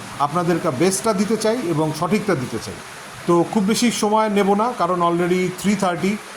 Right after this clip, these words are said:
আমরা এখনও লাঞ্চে যাই নাই। ইনশাআল্লাহ এই কাজটুক শেষ করে লাঞ্চে যাব।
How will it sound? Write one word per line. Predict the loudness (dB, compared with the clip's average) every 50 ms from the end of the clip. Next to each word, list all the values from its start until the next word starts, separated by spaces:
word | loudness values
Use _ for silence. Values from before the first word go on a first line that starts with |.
| -8 -2
আমরা | 0 2 2 4 2 2
এখনও | 2 2 0 2 2
লাঞ্চে | 2 2 2 2 0 2
যাই | 2 2 2
নাই। | 2 0 0 -2 -2 -2
ইনশাআল্লাহ | -4 -2 0 2 2 2 2 4 2 4 4 4 2 2 2
এই | 2 2 2
কাজটুক | 2 0 -4 -4 -4 -6 -6 -2
শেষ | -2 -2 -2
করে | 0 0 2 2 2
লাঞ্চে | 2 2 2 2 0 2
যাব। | 2 2 0 0